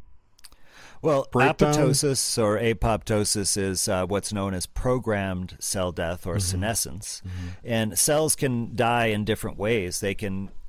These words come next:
Speaker 1: when they get older and outlive their function or their,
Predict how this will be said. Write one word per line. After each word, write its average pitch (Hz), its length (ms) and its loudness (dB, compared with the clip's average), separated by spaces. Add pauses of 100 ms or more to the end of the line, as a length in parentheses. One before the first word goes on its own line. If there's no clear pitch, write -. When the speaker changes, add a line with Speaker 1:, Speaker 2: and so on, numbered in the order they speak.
(600)
Speaker 1:
when 123 600 0
they 110 580 0 (300)
get 117 260 0
older 120 640 2
and 98 480 -2
outlive 107 420 0
their 87 360 -4 (580)
function 120 500 -2
or 107 100 0
their, 90 300 -2